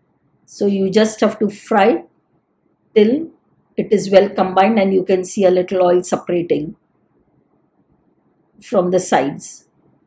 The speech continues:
At this point of time, you can add a little salt if there is less in the meat, otherwise add accordingly.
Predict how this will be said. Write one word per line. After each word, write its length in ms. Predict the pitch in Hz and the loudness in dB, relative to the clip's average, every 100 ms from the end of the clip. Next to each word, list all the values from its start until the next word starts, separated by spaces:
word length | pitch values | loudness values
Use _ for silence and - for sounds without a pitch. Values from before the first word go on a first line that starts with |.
| _ _ | _ _
At 180 | - 185 | -2 0
this 180 | 208 208 | 0 -2
point 280 | - 208 208 | 0 0 0
of 140 | 214 | 0
time, 360 | 220 214 320 370 _ _ _ _ _ _ _ _ _ _ _ _ - | 2 2 2 -4 _ _ _ _ _ _ _ _ _ _ _ _ -4
you 200 | 190 185 | -2 2
can 200 | 214 202 | 2 4
add 180 | 190 | 2
a 60 | 208 | 2
little 520 | 202 190 226 294 381 - _ _ _ _ _ _ _ | 2 0 2 0 -2 -12 _ _ _ _ _ _ _
salt 680 | - - - 208 233 339 - _ _ - | -18 -2 4 6 6 2 -4 _ _ -6
if 220 | 190 190 | -6 4
there 160 | 190 196 | 6 6
is 400 | 208 - - _ _ _ _ - | 2 -2 -12 _ _ _ _ -6
less 340 | 202 202 208 | 2 4 4
in 140 | 226 196 | 0 0
the 120 | 185 | 0
meat, 320 | 185 165 - - | 2 0 -2 -8
otherwise 720 | - 190 190 196 240 - - _ _ _ _ _ _ _ _ _ _ _ _ _ _ - | -2 0 4 4 2 -4 -16 _ _ _ _ _ _ _ _ _ _ _ _ _ _ -8
add 180 | 202 190 | -2 -2
accordingly. 720 | 180 180 180 170 180 170 170 | 2 4 4 2 -2 -4 -8